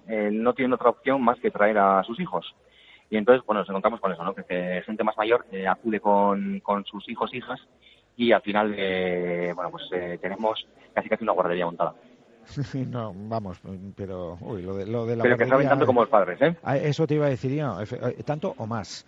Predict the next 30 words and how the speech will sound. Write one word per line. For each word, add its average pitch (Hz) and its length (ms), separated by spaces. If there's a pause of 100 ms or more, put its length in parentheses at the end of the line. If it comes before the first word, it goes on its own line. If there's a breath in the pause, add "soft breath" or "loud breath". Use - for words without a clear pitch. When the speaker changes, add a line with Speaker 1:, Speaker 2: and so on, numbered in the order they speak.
(200 soft breath)
Speaker 2:
Mm, 101 300
descuida, 104 460
descuida, 104 340
por 120 120
lo 120 60
menos 131 260
más 135 180
que 135 140
algunos, 143 560
eh, 101 380
desde 104 320
luego. 107 260 (320 loud breath)
Bueno, 151 220
pues 117 340
dispuestos 127 560
a 120 40
vivir 131 220
unas 139 200
jornadas 127 340
intensas 131 400
en 120 140
las 120 180
que 120 340 (360 loud breath)
igual 131 240
dormís 113 300
muy 104 140
poco, 95 300
¿no, 110 100
Sabino? 104 380
<laughs> 127 100